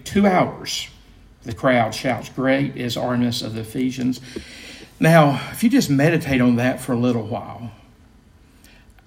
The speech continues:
when I meditate on that, I, I can't help but to see that being demonic. When that crowd has the energy for two hours straight to shout something.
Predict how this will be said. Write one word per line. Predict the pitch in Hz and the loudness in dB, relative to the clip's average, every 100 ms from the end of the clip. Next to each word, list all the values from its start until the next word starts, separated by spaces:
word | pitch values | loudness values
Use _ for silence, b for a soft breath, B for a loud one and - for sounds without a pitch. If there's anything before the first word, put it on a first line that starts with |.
| - - - | -20 -20 -10
when | 131 139 | -2 4
I | 233 | 6
meditate | 165 127 123 127 | 6 4 2 2
on | 123 120 | 2 2
that, | 127 131 | 2 2
I, | 151 180 160 | 0 0 -2
I | |
can't | 165 170 135 | -2 0 -2
help | 117 156 175 | 0 -2 -2
but | 135 120 | -2 -4
to | 120 | -2
see | - 131 | 0 2
that | 123 127 135 131 | 2 0 -2 -2
being | 123 120 | 0 2
demonic. | 113 110 104 90 - - - - - - - - - - - - - - - | 0 -4 -4 -8 -12 -18 -20 -20 -20 -20 -20 -20 -18 -18 -20 -20 -20 -20 -14
When | 135 | -4
that | 131 131 - | -2 -2 0
crowd | 147 147 151 151 | 2 4 2 0
has | 131 139 135 | 0 -2 0
the | 147 143 | -4 -2
energy | 120 113 110 117 | -2 -2 -4 -8
for | 104 - 104 | -10 -10 -14
two | - - 143 131 | -10 -2 0 2
hours | 123 123 127 117 | 0 0 -2 -4
straight | - - 127 107 107 - B B B - | -8 -10 -6 -6 -6 -8 B B B -16
to | - 120 | -10 -8
shout | - 131 113 98 - - - - - b b b b b | -4 0 0 -2 -10 -16 -18 -20 -20 b b b b b
something. | - 120 101 - 87 | -8 -6 -6 -10 -16